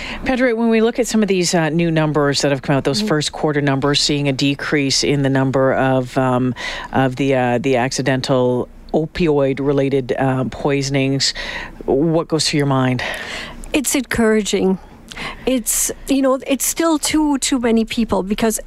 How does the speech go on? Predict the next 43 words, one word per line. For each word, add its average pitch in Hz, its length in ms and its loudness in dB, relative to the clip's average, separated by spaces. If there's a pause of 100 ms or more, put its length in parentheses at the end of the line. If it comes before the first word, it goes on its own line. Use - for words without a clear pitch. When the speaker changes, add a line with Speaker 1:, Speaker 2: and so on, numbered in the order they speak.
(140)
Speaker 2:
everybody 233 540 0
is 214 80 0
somebody, 202 480 2
someone. 202 580 2
Speaker 1:
Mm-hmm. 185 580 -2
Speaker 2:
Um, 226 220 4 (220)
but 240 200 2 (180)
to 262 140 0
see 285 440 0
the 262 140 0
trend 226 500 2
go 220 140 0
in 208 100 0
the 208 100 2
right 202 240 0
direction 202 540 0
for 185 220 0
the 196 100 0
first - 420 -2
time 214 360 2
in 202 80 2
a 196 80 2
long 190 260 2
time 208 340 0 (280)
is 233 180 2
encouraging 226 640 2
because 208 320 -2
it - 160 -6
shows 240 600 0
what 208 220 0
we're 208 120 4
doing 226 440 0
in 190 120 -2
harm 220 320 2
reduction, 214 540 0
ready 202 340 0
access 190 420 -2
to - 120 -4
treatment, 202 680 2
and, 196 240 2
and 196 200 2
those 190 240 0
things 196 300 0